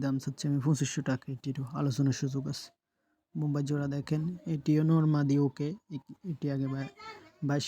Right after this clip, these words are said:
করে নাই, একবার ডিম বাচ্চা করে নাই, এখন করবে। নয় পরে আছে ইনশাআল্লাহ, নর মাদি ওকে। এ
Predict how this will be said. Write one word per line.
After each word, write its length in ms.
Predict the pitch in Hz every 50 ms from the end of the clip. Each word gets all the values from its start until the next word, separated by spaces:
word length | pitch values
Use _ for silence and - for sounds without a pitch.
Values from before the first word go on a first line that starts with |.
| - -
করে 180 | 151 147 147 143 143
নাই, 120 | 139 139 151 202 - _ _ _ _ _ _ _ _ _
একবার 300 | - 165 139 135 131 135 139 135
ডিম 120 | 139 147 143 139
বাচ্চা 200 | 135 - - - -
করে 140 | 139 135 135 135 139
নাই, 120 | 139 143 196 196 - _ _ _ _ _ _ _ _ -
এখন 220 | 151 131 135 139 135 -
করবে। 280 | 147 143 135 131 143 160 185 - _ _ _ _ _ _ _ _ -
নয় 280 | 151 143 147 147 147 135 -
পরে 220 | - 147 139 139 135 131
আছে 220 | 131 - - 151 151 165 220 214 214 - _ _ _ _ _ _ _ -
ইনশাআল্লাহ, 600 | 165 143 131 127 - - 139 131 131 127 135 143 - - _ _ _ _ _ _ -
নর 200 | 147 139 143 135 131
মাদি 200 | 139 135 135 131 135 135
ওকে। 220 | 131 - _ - 139 165 - _ _ _ _ _ _ _ _ _ _ _ _ _ _ _ _ _ _ _ _ -
এ 100 | 160